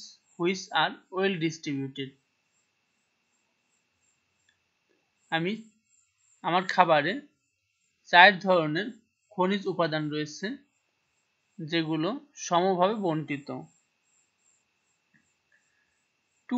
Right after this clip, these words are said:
have a good health, we need to have a balanced diet।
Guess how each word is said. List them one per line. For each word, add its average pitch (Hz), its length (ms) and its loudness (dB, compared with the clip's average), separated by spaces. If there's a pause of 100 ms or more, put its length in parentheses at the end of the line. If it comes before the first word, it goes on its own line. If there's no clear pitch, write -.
(160)
have 202 200 6 (160)
a - 20 2 (220)
good 208 220 -4 (140)
health, 170 380 -2 (920)
we 190 140 0 (140)
need 208 180 -2 (140)
to 226 80 -4 (140)
have 165 160 4 (160)
a - 20 0 (180)
balanced 175 440 0 (140)
diet। 127 320 2